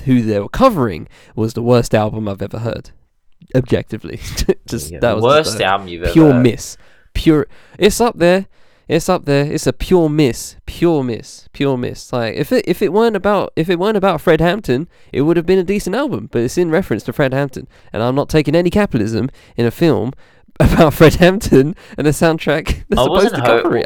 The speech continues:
Speaker 1: I'm
Speaker 2: wasn't,
Speaker 1: sorry.
Speaker 2: wasn't Hove on that? And then wasn't there, like, a weird verse that we
Speaker 1: I'm sure he
Speaker 2: criticised?
Speaker 1: was. I've try-, I try not to remember these out, these, <laughs> I'm trying to remember shit I don't like, but, um, yeah, it's,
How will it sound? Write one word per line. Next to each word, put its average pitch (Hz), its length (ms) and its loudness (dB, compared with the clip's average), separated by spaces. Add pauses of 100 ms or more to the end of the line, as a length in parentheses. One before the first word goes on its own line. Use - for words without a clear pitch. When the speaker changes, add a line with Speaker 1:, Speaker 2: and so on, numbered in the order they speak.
Speaker 1:
I'm 170 80 2
Speaker 2:
wasn't, 190 120 0
Speaker 1:
sorry. 302 380 -2
Speaker 2:
wasn't 170 280 -4
Hove 107 280 -2
on 107 140 -4
that? 117 400 -4
And 110 120 -14
then 98 440 -16
wasn't 117 220 -14
there, 95 200 -6
like, 90 180 -8
a 82 60 -12
weird 82 460 -10
verse 80 320 -6
that - 100 -2
we 120 60 2
Speaker 1:
I'm 131 180 0
sure 160 240 0
he 170 60 0
Speaker 2:
criticised? 180 240 -2
Speaker 1:
was. 170 520 0
I've 123 220 -4
try-, 104 300 -4
I 113 40 -2
try 139 220 -2
not 151 180 0
to 165 100 -2
remember 156 340 -2
these 160 280 0
out, 165 160 -2
these, 147 460 0
<laughs> - 20 -8
I'm - 120 -4
trying 147 220 0
to 151 40 0
remember 160 240 -2
shit - 220 -4
I 147 80 -4
don't 160 240 -4
like, 135 420 -2
but, 87 180 -2
um, 120 300 -2
yeah, 143 200 -2
it's, 151 400 -8